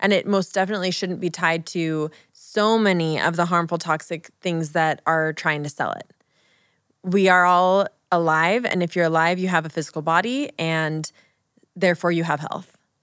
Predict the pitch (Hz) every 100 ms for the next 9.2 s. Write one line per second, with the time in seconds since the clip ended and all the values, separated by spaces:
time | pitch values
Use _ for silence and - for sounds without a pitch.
0 | _ - 175 175 165 165 151 151 156 208
1 | 214 - 214 196 170 - 160 165 185 180
2 | 165 156 156 185 160 156 165 170 160 147
3 | 147 156 - 202 214 226 226 240 - -
4 | _ 190 180 180 180 196 - 202 208 208
5 | 190 180 180 185 180 170 165 160 175 143
6 | 131 - 170 _ _ - 180 165 156 156
7 | 151 147 147 135 143 175 165 180 170 -
8 | 151 127 - - _ _ _ 175 175 165
9 | 151 147